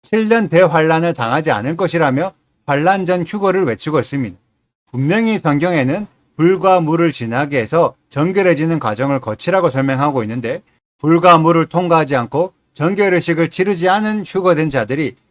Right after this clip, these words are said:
과연 하나님의 진영 안으로 들어갈 수 있을까요? 베드로전서 사 장 십이 절에도 우리들을 연단하기 위한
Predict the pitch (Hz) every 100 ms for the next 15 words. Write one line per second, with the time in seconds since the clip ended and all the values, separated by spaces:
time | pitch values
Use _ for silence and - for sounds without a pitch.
0 | _ - 123 147 147 208 185 175 175 -
1 | 120 127 151 165 170 135 113 123 151 120
2 | 107 156 123 113 156 _ _ _ _ 127
3 | 131 175 170 165 151 156 151 - 120 117
4 | 156 170 - 196 175 131 113 110 160 113
5 | _ _ _ 127 180 190 190 196 170 117
6 | 123 156 185 175 165 139 160 160